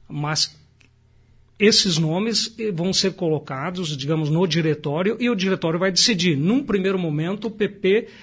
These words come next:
é, pretende ter cabeça de chapa. Mas, como falei, o diretório decide e o P P, eu acho que, por mais que seja o partido, certamente o partido mais grande, ou os, ah, entre os dois mais grandes da cidade,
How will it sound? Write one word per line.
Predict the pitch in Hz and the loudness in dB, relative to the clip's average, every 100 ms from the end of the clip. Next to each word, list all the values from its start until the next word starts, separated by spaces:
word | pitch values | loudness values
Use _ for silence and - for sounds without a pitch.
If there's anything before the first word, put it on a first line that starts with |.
| - | -18
é, | - 165 202 - - - _ - _ _ | -6 -4 -4 -6 -20 -20 _ -20 _ _
pretende | - 190 - 185 202 208 | 2 2 6 6 6 2
ter | 196 196 | 2 0
cabeça | 196 180 160 180 208 | 2 0 2 4 2
de | 196 | 4
chapa. | - 196 160 - 123 - - - - - _ | 4 6 4 2 -12 -14 -20 -20 -20 -20 _
Mas, | 143 135 | -2 0
como | - 175 | 2 0
falei, | 202 226 208 175 127 - - - _ | 0 0 2 2 -2 -6 -20 -20 _
o | - | -10
diretório | 131 127 120 - 170 233 | -8 -6 -6 -2 0 0
decide | 214 - 196 214 220 254 | 2 2 2 0 -4 -4
e | 196 | -2
o | 175 | 0
P | 180 | -2
P, | 170 175 | -2 -2
eu | 170 | 0
acho | 170 - | -2 -4
que, | 170 | -6
por | - - 165 | -8 -6 -6
mais | 139 165 220 | -2 -2 -2
que | 220 | -2
seja | - 185 160 | 0 0 0
o | 160 | -4
partido, | 151 139 - 165 151 - - - - - _ _ _ - _ _ | -6 -4 -2 0 -2 -4 -16 -20 -20 -20 _ _ _ -20 _ _
certamente | - - 165 156 151 170 156 | -4 0 0 2 2 2 0
o | |
partido | 151 139 170 151 | -4 -2 0 0
mais | 139 175 139 | 2 0 0
grande, | 139 165 196 139 | 2 4 4 4
ou | 156 196 165 165 | 6 6 6 0
os, | 156 - - | -2 -2 -2
ah, | - 143 135 135 | -4 -4 -2 0
entre | 165 185 156 | 2 2 0
os | 143 | 2
dois | 147 170 147 | 2 4 2
mais | 143 147 | 2 0
grandes | 143 170 180 160 | 2 4 4 0
da | 135 156 | -2 0
cidade, | - 151 147 190 208 135 | 0 0 0 0 -2 -4